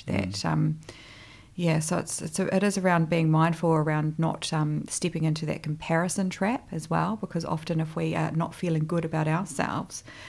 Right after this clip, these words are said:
Speaker 1: we're gonna look at someone else's social media and start thinking, "Oh, they've got this perfect life,"
Speaker 2: Mm-hmm.
Speaker 1: but really behind closed doors, things that they might have relationship problems, or,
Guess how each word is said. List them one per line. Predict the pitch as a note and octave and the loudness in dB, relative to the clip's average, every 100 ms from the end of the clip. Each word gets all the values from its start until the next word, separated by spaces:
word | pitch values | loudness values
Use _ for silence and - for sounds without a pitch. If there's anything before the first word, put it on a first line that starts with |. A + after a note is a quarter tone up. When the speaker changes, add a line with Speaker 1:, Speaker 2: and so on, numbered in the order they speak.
| - | -4
Speaker 1:
we're | G3 | 2
gonna | F#3+ | 4
look | E3 D#3+ | 4 0
at | - | -2
someone | D#3+ D#3+ | -2 2
else's | D#3 D#3 - | 2 2 -2
social | - D#3+ D#3 D3+ | -2 -2 0 0
media | D3+ F3 E3 D3 | 2 2 2 2
and | D3 D3+ | 2 0
start | - D#3 - | 0 -2 0
thinking, | D#3+ D#3 - | -2 -2 -2
"Oh, | E3+ E3+ | 0 0
they've | E3+ D#3+ | 0 -2
got | - | -6
this | D#3 D#3 | -8 -6
perfect | - E3+ D#3+ - | -4 -4 -4 -2
life," | D#3+ D#3+ E3 D#3 - | 2 2 2 -2 -4
Speaker 2:
Mm-hmm. | G3 F#3 F2 | -4 -2 -2
Speaker 1:
but | - | 0
really | D#3+ F3 F3 | 0 2 0
behind | E3 D#3 D#3+ D#3+ | 0 0 0 0
closed | D#3+ D#3 D#3 | 0 0 0
doors, | E3 D#3 | -2 -2
things | D#3+ E3 D#3+ D#3+ | -2 -2 -2 -2
that | D#3 - | -2 0
they | D#3 | 0
might | D#3 | 2
have | D3+ D#3 | 0 -2
relationship | D#3+ G3 G#3 D#3+ D3+ - | -2 -2 -4 -6 -8 -10
problems, | - C#3+ D3 D3 D3 | -10 -8 -4 -4 -4
or, | D3 D3 | -4 -4